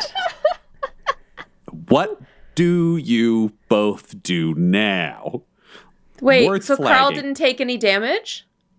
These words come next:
Speaker 2: from my
Speaker 1: No,
Speaker 2: hit?
Speaker 1: 'cause you tried to shoot him and missed. 'Cause this was straight up, you were trying to
Speaker 2: Oh.
Speaker 1: shoot him and he was trying to take your gun out of the
Speaker 2: Yeah.
Speaker 1: equation, and he took your gun out of the equation, so you didn't get, it didn't get lined up. Like, it fires as it gets severed.
Speaker 2: Oh, so even my, my success didn't matter.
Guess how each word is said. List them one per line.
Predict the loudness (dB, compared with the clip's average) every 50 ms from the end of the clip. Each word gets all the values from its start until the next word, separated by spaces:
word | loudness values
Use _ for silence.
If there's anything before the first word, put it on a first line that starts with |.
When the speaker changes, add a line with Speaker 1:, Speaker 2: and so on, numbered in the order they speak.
| _ _
Speaker 2:
from | -2 0 2 4
my | 4 4 4
Speaker 1:
No, | 4 2
Speaker 2:
hit? | 2 2 0
Speaker 1:
'cause | -2 -2 -4
you | -4 -4
tried | -2 0 -2 0 -2
to | -4
shoot | -4 -2 -2 0 0
him | 2 2
and | 2 2 2
missed. | 0 0 -2 -4 -8 -10 -10 -12 -6
'Cause | -4 -2 0
this | 2 0 0 0 0
was | -2 -2
straight | -2 -2 0 0 2 2
up, | 0 0
you | 0 0 0
were |
trying | 2 2 2 2
to | 0 0
Speaker 2:
Oh. |
Speaker 1:
shoot | -2 0 0
him | 0 0
and | 0
he | 0
was | 0 0
trying | 0 -2 -2
to | 0
take | -2 -2 -2
your | -2 -2
gun | 0 0 0 0 0
out | -2
of | -2 0
the | 0
Speaker 2:
Yeah. | 2 2 2 2 0
Speaker 1:
equation, | 0 -2 -4 -8 -8 -6
and | -8 -6
he | -2 -2
took | -2 0 -2 -2 -2
your | -4 -2
gun | 0 0 0 0
out | -2 -4
of | -4
the | -6 -8
equation, | -6 -4 -6 -6 -6 -6 -12 -12 -8
so | -2 -2 0
you | 0 0
didn't | 0 -2 -2 -2
get, | -2 -2 -4 -2
it | -2 -2 0 0
didn't | 0 0 0
get | -2 -2 0
lined | 0 0 0 0 -2
up. | -4 -6 -4 -4
Like, | -2 -2
it | -2 -2
fires | 0 0 0 0 0 -2 -2 -4
as | -4 -4 -4
it | -4 -2
gets | -4 -4 -2 -2
severed. | -2 0 0 0 0 -4 -8 -6 -4 -2
Speaker 2:
Oh, | 2 2 4 4 4 2 2 0 -2 -4
so | -4 -4 -4
even | -4 -2 -2 -2 0
my, | 0 0 0 0
my | 0 -2
success | -2 -2 -6 -4 -4 -4 -4 -4
didn't | -4 -4 -4 -4
matter. | -4 -4 -6 -6 -8 -12